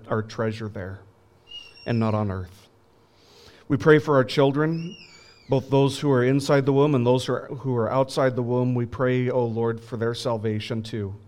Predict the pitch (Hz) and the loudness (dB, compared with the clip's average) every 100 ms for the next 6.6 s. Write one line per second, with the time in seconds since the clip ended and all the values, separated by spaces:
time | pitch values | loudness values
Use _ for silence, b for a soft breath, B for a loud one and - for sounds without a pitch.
0 | b b b b b 123 - 139 135 120 | b b b b b -8 0 4 4 4
1 | 113 120 - - _ - 127 110 120 131 | 0 -2 -16 -20 _ -4 -4 0 2 2
2 | 131 113 - - b b b b b _ | 2 -2 -8 -12 b b b b b _
3 | 113 104 107 127 135 - 135 127 123 - | -8 -6 0 2 2 0 0 2 0 -2
4 | 131 107 - - 113 95 127 123 123 - | -4 -6 -14 -10 -10 -4 0 2 2 0
5 | 123 117 113 113 120 123 - 110 110 110 | -2 -2 -2 -2 -2 -2 -6 -4 -2 -2
6 | 110 107 113 110 110 107 | -4 -4 -6 -4 -2 -4